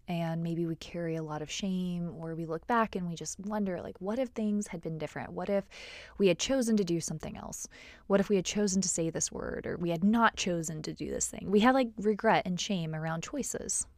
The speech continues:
And so part of this ceremony, before moving forward into twenty twenty-two, we need to take a moment, look at what occurred in twenty twenty-one, what we carried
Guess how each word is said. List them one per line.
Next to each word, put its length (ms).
And 160
so 280
part 500
of 240
this 160
ceremony, 720
before 540
moving 340
forward 400
into 180
twenty 360
twenty-two, 920
we 100
need 140
to 80
take 320
a 40
moment, 540
look 340
at 180
what 380
occurred 480
in 100
twenty 300
twenty-one, 480
what 220
we 100
carried 760